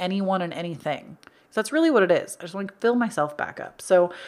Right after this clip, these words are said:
this is kinda what I've been doing. I've, I'm getting back onto my routine girl shit, and I love it. And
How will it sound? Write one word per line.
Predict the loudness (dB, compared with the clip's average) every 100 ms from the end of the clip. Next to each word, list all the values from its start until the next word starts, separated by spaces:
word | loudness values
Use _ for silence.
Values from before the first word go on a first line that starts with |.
| -16 -18 -20 -14
this | -4 0 4
is | 2 2
kinda | 0 2
what | 4
I've | 2
been | 2 0
doing. | 2 2 0 -4 -10 -6
I've, | -6 -4 -2
I'm | 0
getting | 2 2 4
back | 0 0
onto | -4 -2
my | 0
routine | 0 -2 -4 -6 -2
girl | 2 0
shit, | 0 2 2 2 0
and |
I | 2
love | 4 4 4
it. | 4 2 -2 -16 -16 -16 -18 -20 _
And | 2 4 4 4 2